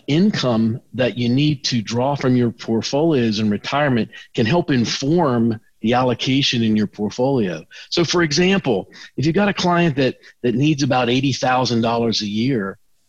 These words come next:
um, in income, and let's say they have thirty of that coming in from Social Security, then that retirement income gap,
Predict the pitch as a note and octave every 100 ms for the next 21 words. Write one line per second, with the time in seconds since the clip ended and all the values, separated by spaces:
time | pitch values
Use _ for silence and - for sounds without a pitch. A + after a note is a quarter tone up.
0 | _ _ - G#2+ G2+ G#2 A2 A2 C#3 -
1 | G#2 G2 G#2 - - C#3+ F3 - F#3 E3
2 | D3+ C3+ - D3 D3 D#3+ C3 A#2+ A#2 -
3 | B2 A#2+ A#2 - G#2+ - A#2 - - -
4 | C#3 D3 B2+ G2 - - - C#3+ D3 C3+
5 | B2+ A#2+ - E3+ G3 F3 C#3 D3 D3 -
6 | B2+ A2+ A2+ _ - F#2 B2+ F3 F#2 G2+
7 | -